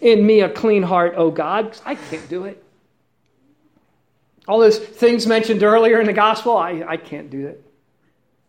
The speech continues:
But create in me a clean heart, O God, and renew a right spirit within me.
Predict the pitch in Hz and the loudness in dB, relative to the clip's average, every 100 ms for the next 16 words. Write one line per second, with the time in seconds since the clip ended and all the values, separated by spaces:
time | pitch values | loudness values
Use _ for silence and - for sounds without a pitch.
0 | _ _ _ _ _ _ 165 - 233 208 | _ _ _ _ _ _ -8 0 2 4
1 | 254 339 - 214 196 185 170 - 220 180 | 4 2 0 -4 -4 -6 -8 -8 -6 -4
2 | 202 190 180 156 156 156 147 151 _ _ | -2 0 0 0 -4 -6 -8 -12 _ _
3 | _ _ _ _ _ _ _ _ _ _ | _ _ _ _ _ _ _ _ _ _
4 | 156 160 170 202 247 190 151 190 190 - | -8 -4 0 4 4 4 2 0 -2 -8
5 | _ - - - 139 139 - 135 - 139 | _ -16 -10 -4 -4 -4 -8 -10 -10 -12
6 | 131 139 | -12 -14